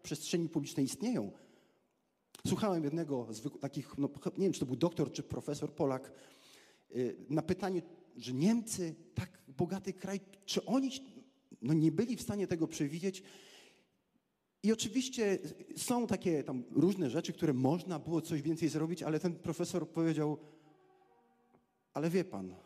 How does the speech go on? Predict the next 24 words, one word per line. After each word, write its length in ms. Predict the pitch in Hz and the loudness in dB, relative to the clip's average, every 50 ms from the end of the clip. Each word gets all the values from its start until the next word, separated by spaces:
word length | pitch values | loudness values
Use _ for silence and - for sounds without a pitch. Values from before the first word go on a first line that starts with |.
| - - - _ _ _ _ _ _ _ _ _ _ _ _ _ _ _ _ _ _ _ _ _ _ _ - - | -20 -20 -20 _ _ _ _ _ _ _ _ _ _ _ _ _ _ _ _ _ _ _ _ _ _ _ -12 -10
y, 160 | 104 110 113 | -8 -6 -6
natura 460 | 113 113 120 120 - - 156 156 147 | -4 -4 -4 -4 -4 -2 -2 0 0
nie 200 | 139 139 147 139 | -2 -2 -2 -2
jest 200 | 113 98 - - | -4 -4 -6 -8
ogarnięta 720 | 92 95 95 87 95 90 87 87 78 78 - 80 - - - - - - _ _ _ | -8 -8 -8 -8 -8 -8 -8 -10 -12 -14 -16 -18 -18 -20 -20 -20 -20 -20 _ _ _
przez 200 | - - 82 - | -14 -14 -14 -14
człowieka”. 520 | - - - - - - - _ - - - _ _ _ _ _ _ _ _ _ _ _ _ _ _ _ _ _ _ _ _ _ _ _ _ _ _ _ _ _ _ - | -14 -16 -16 -16 -16 -18 -18 _ -20 -20 -20 _ _ _ _ _ _ _ _ _ _ _ _ _ _ _ _ _ _ _ _ _ _ _ _ _ _ _ _ _ _ -6
Że 100 | 113 123 | -4 0
mimo 260 | 131 139 151 147 135 | 0 2 2 0 0
wszystko 840 | - - - - 131 - - - - - 113 107 110 107 107 - - _ _ _ _ _ _ _ _ _ _ _ _ _ _ | -2 -4 -8 -8 -8 -10 -12 -16 -12 -8 -6 -6 -6 -6 -10 -14 -20 _ _ _ _ _ _ _ _ _ _ _ _ _ _
są 520 | _ - - - - - 165 165 180 180 175 | _ -6 -4 -2 0 2 2 2 2 2 0
rzeczy, 360 | 135 139 131 127 - - 117 | -2 -4 -4 -4 -6 -8 -10
które 480 | - - - - 123 120 120 120 123 120 - - - - - | -10 -10 -6 -4 -2 -2 -2 -2 -4 -6 -10 -16 -18 -10 -4
nie 160 | 127 131 143 | 0 2 2
jesteśmy 560 | 139 127 - - - 160 147 - - 135 127 | 2 2 0 -2 0 -2 -2 -2 -4 -4 -4
w 80 | 123 - | -2 -4
stanie 340 | - - 123 127 131 123 113 | -4 -4 -4 -4 -2 -2 -4
ostatecznie 540 | 101 - - 107 - - 110 - - 107 | -4 -6 -10 -10 -10 -10 -12 -10 -10 -10
się 120 | 92 - 107 | -8 -8 -10
przygotować. 640 | - - - 101 107 92 - 104 95 87 85 - - - - _ - | -10 -12 -12 -10 -10 -8 -8 -8 -8 -10 -12 -16 -18 -20 -16 _ -2
Może 220 | 143 147 135 135 | -2 0 0 0
próbujemy 480 | 135 - 143 135 123 123 127 120 117 110 | 0 -2 -2 -2 0 0 0 0 0 -2
coś 200 | - 107 101 98 | -4 -6 -8 -6
zmniejszyć. 800 | 101 98 101 104 101 101 104 - - - - - - - - | -8 -8 -8 -8 -8 -10 -10 -12 -14 -18 -20 -20 -20 -20 -20